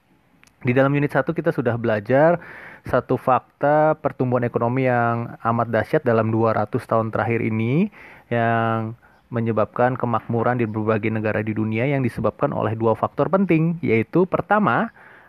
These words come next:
revolusi industri ya, dengan adanya perkembangan teknologi yang maju.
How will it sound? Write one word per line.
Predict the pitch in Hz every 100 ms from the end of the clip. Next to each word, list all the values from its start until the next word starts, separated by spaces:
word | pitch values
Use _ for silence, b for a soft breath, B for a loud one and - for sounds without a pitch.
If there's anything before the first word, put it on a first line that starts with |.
| -
revolusi | 147 135 - 151 147 143 - 170 190 170
industri | 139 147 - - 110 98
ya, | 98 101 110 135
dengan | 113 110 113 123
adanya | 107 107 104 107 120
perkembangan | - 107 113 110 110
teknologi | 110 - 110 107 107 120 123 120
yang | 110 107
maju. | 113 123 131